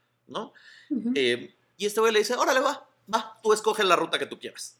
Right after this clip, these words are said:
Speaker 1: Eran las siete cuarenta de la noche, cuando despega
Speaker 2: Ujú.
Speaker 1: una vez más el avión, con cinco personas.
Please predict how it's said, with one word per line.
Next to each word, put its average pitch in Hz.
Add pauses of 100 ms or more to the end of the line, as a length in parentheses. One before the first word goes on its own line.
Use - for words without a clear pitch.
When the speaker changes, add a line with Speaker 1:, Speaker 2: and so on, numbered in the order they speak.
Speaker 1:
Eran 151
las 156
siete 170
cuarenta 147
de 131
la 113
noche, 139 (680)
cuando 110
despega 139
Speaker 2:
Ujú. -
Speaker 1:
una 135
vez 127
más 131
el 127
avión, 196
con 135
cinco 160
personas. 110